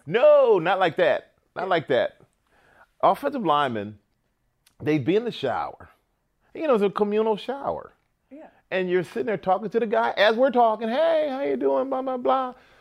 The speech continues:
Speaker 1: And the water's warm. So you don't notice that the guy is actually, 'cause it, it's, it's warm like the water
Speaker 2: Oh, no.
Speaker 1: on you.
Speaker 2: <laughs>
Speaker 1: See,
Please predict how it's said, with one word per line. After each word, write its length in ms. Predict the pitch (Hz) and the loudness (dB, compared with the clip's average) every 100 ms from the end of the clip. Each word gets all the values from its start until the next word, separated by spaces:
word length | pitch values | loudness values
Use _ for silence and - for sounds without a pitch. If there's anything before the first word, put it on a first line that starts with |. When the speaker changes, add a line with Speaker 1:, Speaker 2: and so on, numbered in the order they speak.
| _ _ _ _ - | _ _ _ _ 2
Speaker 1:
And 340 | 175 175 170 | 4 4 2
the 80 | 156 | 2
water's 440 | 117 120 156 180 139 | 4 4 4 2 0
warm. 600 | 127 101 95 117 180 165 _ _ _ _ _ _ _ _ _ _ - | 0 0 0 -4 -8 -16 _ _ _ _ _ _ _ _ _ _ -4
So 400 | 175 160 147 90 | 0 2 2 -2
you 180 | 120 170 | -4 0
don't 220 | 226 160 | 0 0
notice 380 | 127 143 101 87 | 2 2 0 -4
that 280 | 110 101 - - | -2 -2 -4 -10
the 80 | 98 | -4
guy 340 | 104 143 151 | 0 0 2
is 180 | 127 107 | 0 0
actually, 800 | 110 107 - 110 101 101 98 90 - _ _ _ _ - | -2 -4 -6 -6 -4 -4 -4 -8 -14 _ _ _ _ -2
'cause 140 | 120 | 0
it, 140 | 110 - | 0 0
it's, 200 | 117 82 82 | -2 -2 -4
it's 240 | 92 90 95 | -6 -6 -4
warm 320 | 98 107 101 | -2 0 0
like 160 | 95 | -4
the 80 | 95 | -2
water 400 | 90 101 123 156 196 | -2 0 0 -2 0
Speaker 2:
Oh, 340 | 254 254 240 | 2 2 2
no. 520 | 277 294 311 294 294 311 | 0 0 4 6 6 6
Speaker 1:
on 220 | 233 262 127 | 4 0 -2
you. 280 | 294 208 640 640 571 - 605 - | -2 0 -2 -2 -10 -10 -10 -10
Speaker 2:
<laughs> 760 | 76 - _ _ _ _ _ | -14 -16 _ _ _ _ _
Speaker 1:
See, 160 | 139 | 2